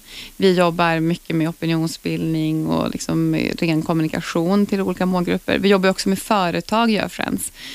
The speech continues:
Så att, eh, man kan nå föräldrar, liksom, via sina arbetsplatser.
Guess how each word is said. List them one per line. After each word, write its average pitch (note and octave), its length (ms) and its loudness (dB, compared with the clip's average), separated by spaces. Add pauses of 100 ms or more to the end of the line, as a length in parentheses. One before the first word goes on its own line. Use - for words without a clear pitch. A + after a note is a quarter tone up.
(160)
Så - 100 -2
att, - 220 -4
eh, E3+ 280 0 (220)
man F3 220 0
kan E3+ 120 0
nå E3 140 0
föräldrar, E3 480 -2
liksom, E3+ 280 -4
via F3 220 -2
sina - 280 -6
arbetsplatser. - 880 -6